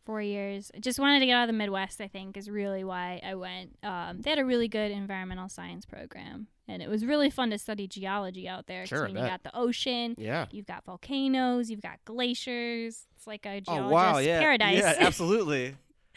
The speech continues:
Speaker 2: Like, as opposed if you were to do that at, like, the University of Minnesota, you'd still get, like, some cool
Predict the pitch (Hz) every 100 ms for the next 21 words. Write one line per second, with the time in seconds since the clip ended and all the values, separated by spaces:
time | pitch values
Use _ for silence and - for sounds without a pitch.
0 | - 151 180 185 214 175 180 165 139 156
1 | 151 143 143 123 127 131 127 127 123 113
2 | 110 - 131 104 101 113 135 - 226 196
3 | 175 135 127 - - - 131 - 151